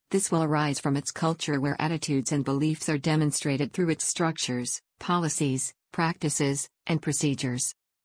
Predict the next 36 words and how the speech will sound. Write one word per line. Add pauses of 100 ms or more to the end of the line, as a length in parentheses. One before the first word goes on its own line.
This
rejects
the
notion
that
corporations
should
be
treated
in
the
same
way
as
natural
persons, (180)
that
is, (180)
looking
for
a
guilty
mind, (180)
and
advocates
that
different
legal
concepts
should
underpin
the
liability
of
fictitious
persons.